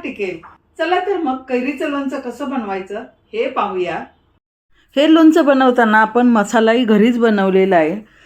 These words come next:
त्यामुळे त्याची चव अप्रतिम लागते, अस्सल गावरान चव लागते.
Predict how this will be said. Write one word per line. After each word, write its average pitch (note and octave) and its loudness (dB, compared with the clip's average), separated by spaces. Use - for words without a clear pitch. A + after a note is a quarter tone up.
त्यामुळे A3+ 4
त्याची G#3 -2
चव B3+ 2
अप्रतिम C4 2
लागते, G3+ 0
अस्सल D4 2
गावरान G#3 2
चव G#3 2
लागते. F#3+ 0